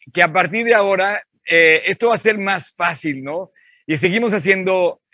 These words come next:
lo mejor por servirte, por servir a Cristo, por compartir la palabra. Este, eh, entonces, a partir de, a partir de ahora estamos haciendo estas pruebas, estos, eh, queremos hacer esta,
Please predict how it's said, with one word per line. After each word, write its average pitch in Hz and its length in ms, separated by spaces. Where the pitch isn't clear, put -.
lo 156 180
mejor 160 460
por 151 160
servirte, 160 720
por 139 160
servir 151 320
a 151 80
Cristo, 156 420
por 135 160
compartir 147 480
la 165 140
palabra. 151 480
Este, 147 680
eh, 151 560
entonces, 185 280
a - 20
partir 196 320
de, 240 240
a 160 320
partir 170 320
de 214 60
ahora 208 160
estamos 208 240
haciendo 208 160
estas 180 240
pruebas, 202 680
estos, 165 360
eh, 151 360
queremos 165 280
hacer 175 140
esta, 170 420